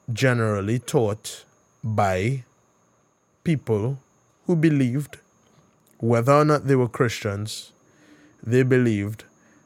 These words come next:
that Jesus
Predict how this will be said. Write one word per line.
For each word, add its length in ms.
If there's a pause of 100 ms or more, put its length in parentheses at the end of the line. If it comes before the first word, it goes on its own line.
(140)
that 580 (1000)
Jesus 840